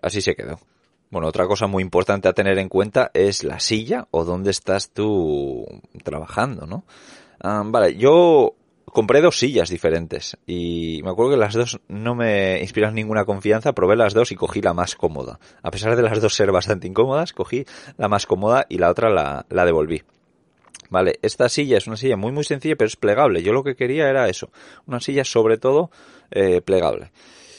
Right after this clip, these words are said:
y, y cómoda, por supuesto, pero no, no encontré ninguna opción. Entonces, ¿qué estoy haciendo ahora? Ahora tengo un, básicamente dos cojines, uno en el culo y otro en la espalda, ¿vale? Porque así convierto esta silla de hierro incómoda en algo más cómodo.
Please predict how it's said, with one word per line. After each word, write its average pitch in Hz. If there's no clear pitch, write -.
y, 82
y 73
cómoda, 101
por 92
supuesto, 107
pero 82
no, 85
no 92
encontré 92
ninguna 87
opción. 67
Entonces, 101
¿qué -
estoy 139
haciendo 139
ahora? 147
Ahora 117
tengo 117
un, 120
básicamente 135
dos 113
cojines, 82
uno 107
en 110
el 113
culo 180
y 104
otro 113
en 104
la 85
espalda, -
¿vale? 117
Porque 85
así 90
convierto 95
esta 92
silla 95
de 92
hierro 95
incómoda 110
en 90
algo 92
más 90
cómodo. 76